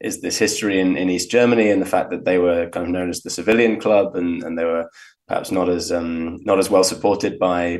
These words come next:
by the powers that be in East Germany as, as their city rivals, B F C Dynamo, who are the, the club of the police and the, and the Stasi, the secret police.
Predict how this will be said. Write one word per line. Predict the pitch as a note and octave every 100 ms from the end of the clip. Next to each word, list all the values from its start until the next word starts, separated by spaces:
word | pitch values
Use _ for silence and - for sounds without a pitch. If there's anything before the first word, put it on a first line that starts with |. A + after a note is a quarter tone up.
| -
by | F2 E2+
the | E2 -
powers | F#2 F2+ F#2
that | -
be | G2 F#2+
in | F#2
East | F2+ -
Germany | F#2 F2+ F2
as, | F2 E2
as | F2+ E2+
their | E2+
city | D#2+ E2 F2
rivals, | F2+ G2 G2+ G2 -
B | F2
F | F2
C | -
Dynamo, | E2+ F2 F2+ F#2 F#2
who | F2 E2
are |
the, | D#2+ D#2+ D#2+ - -
the | -
club | - E2
of | -
the | F2+
police | F2+ F#2 F#2 -
and | E2+
the, | E2 E2 D#2+
and | D#2+
the | D#2
Stasi, | - - F#2 F#2+ F#2
the | E2+
secret | - - -
police. | F#2+ F#2+